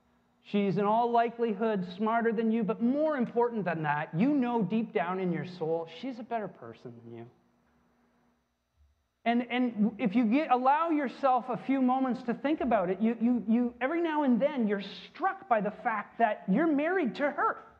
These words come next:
You think to yourself, How on earth did I get her? How in the world, out of all the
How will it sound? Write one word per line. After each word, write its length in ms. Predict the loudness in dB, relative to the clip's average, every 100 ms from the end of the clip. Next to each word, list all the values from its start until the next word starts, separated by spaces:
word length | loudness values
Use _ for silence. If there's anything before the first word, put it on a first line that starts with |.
| _ _ _ _ _ _ _ _ _ _
You 80 | 0
think 200 | 2 2
to 60 | 0
yourself, 380 | -2 0 0 0
How 440 | 0 2 2 0
on 160 | -2 -2 -2
earth 320 | 0 -2 -4 -12 -20 _ _ _ _ 0
did 100 | 2
I 260 | 4 2 2
get 180 | 0 0
her? 340 | 0 2 0 -4 -20 -20 _ _ _ _ _ _ _ _ _ _ _ 0
How 240 | 2 2
in 60 | 2
the 240 | 2 2
world, 500 | 2 2 2 0 -4 -8 -2
out 100 | 2
of 80 | 4
all 600 | 4 4 2 2 0 2
the 100 | 2